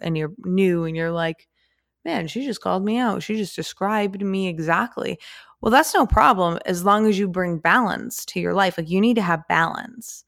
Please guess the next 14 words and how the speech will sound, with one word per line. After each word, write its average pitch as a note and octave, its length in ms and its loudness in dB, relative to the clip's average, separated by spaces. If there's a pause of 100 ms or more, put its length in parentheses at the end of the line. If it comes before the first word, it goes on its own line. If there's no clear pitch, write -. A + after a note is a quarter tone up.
(400)
Um, E3+ 400 2
and F#3 140 2
I F#3 120 2
think A3 460 -2 (140)
that, F3+ 920 2 (1500)
you A3+ 80 0
know, A3+ 100 6
I A3 180 6
really B3 360 4
think A3+ 300 -2
that F#3 180 0 (420)
that's G3+ 320 2
something G3 300 0
that's F3+ 280 -2